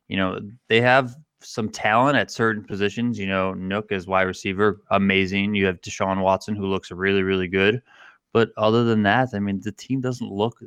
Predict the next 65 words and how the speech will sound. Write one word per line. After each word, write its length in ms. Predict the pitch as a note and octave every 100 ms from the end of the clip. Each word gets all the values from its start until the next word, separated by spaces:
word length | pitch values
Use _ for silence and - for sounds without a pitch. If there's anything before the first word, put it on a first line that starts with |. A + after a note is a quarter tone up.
| F#2+ -
that 280 | G#2 G#2 - _
good, 460 | A2+ B2 A2+ G#2 -
yet 220 | G#2 G2+ _ _ _ _
they're 100 | G#2
still 340 | G2+ - A#2 A2
able 220 | A2 G#2
to 120 | G#2
do 260 | G2 G2 G2+
it 100 | G#2
week 260 | G2+ G2+
in 100 | G2+
and 140 | G2 F#2+
week 160 | F#2+
out, 240 | F#2+ G2 -
put 140 | G#2
up 140 | F#2+ -
these 160 | F2+
big 180 | G2+ F2+
numbers, 440 | F#2+ F#2+ G2+ G#2 G2
largely 360 | F#2+ F#2+ F#2+
because 320 | F#2 - F2+
of 60 | F2+
Watson. 480 | F2+ F#2 - G2+ G#2+ _ - - - _ -
Um, 280 | F#2+ F#2
but, 380 | E2 F#2 F2+ - -
you 120 | F#2
know, 200 | F2 E2+
they, 240 | F#2 F2+ _
they 100 | G2
should 200 | F#2+ A#2+
have 60 | G#2
been 100 | G#2
able 240 | G2+ G2
to, 360 | G2 G#2 G2 F#2+ _ - - - -
to 80 | A#2+
put 180 | C3 A#2
up 80 |
some 160 | - G#2+
points 340 | - A2+ A#2
on 120 | A2 G2+
their 140 | G#2
side 200 | G#2 G2+
of 60 | F#2+
the 60 |
ball, 300 | F#2 G2 G#2
the 100 | G#2+
Browns, 540 | F2+ F2 G2 G#2+ A#2+ -
just 240 | G2 -
given 260 | G#2 G2+ G2
the, 200 | F#2+ F#2
the 100 | G2
injuries 320 | F#2+ G2 F#2
to 100 | G2
Watt 220 | F#2 F#2+
and 100 | F#2
Mercilus, 500 | F#2 F#2 F#2+ - G2+
and 80 | G#2+
they 60 | G2
weren't 240 | G2 G#2
able 200 | G#2 G2+
to 120 | -
do 160 | F#2+ G2+
that. 220 | G2 G2+
I 40 | G#2
mean, 240 | G#2 G2+